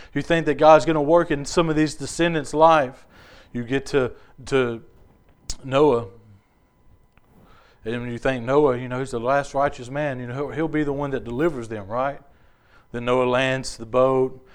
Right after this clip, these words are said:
They get out. He plants a vineyard. What's he do? He sins all over again. And this same system and this same cycle happens over and over and over and over again until when?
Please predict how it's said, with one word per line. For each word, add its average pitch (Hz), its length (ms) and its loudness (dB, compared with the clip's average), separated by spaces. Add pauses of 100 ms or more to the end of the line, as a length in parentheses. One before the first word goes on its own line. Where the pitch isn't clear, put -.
(180)
They 113 140 -4
get 127 240 0
out. 131 380 4
He 123 60 -6
plants 135 260 -4
a 123 40 -6
vineyard. 127 360 -4
What's 143 180 -2
he 131 80 -4
do? 95 300 -12 (440)
He 120 120 -8
sins 127 320 -8
all 123 200 0
over 104 280 -4
again. 92 320 -16 (280)
And 120 140 -8
this 120 120 -4
same 135 340 -2
system 131 440 -8
and 113 80 -10
this 113 120 -8
same 143 280 -2
cycle 127 460 2 (200)
happens 143 580 -2
over 143 420 0
and 127 100 -8
over 135 380 0
and 131 100 -4
over 143 300 0
and 123 140 -4
over 143 320 2
again 139 260 -2 (240)
until 147 400 2
when? 131 480 -4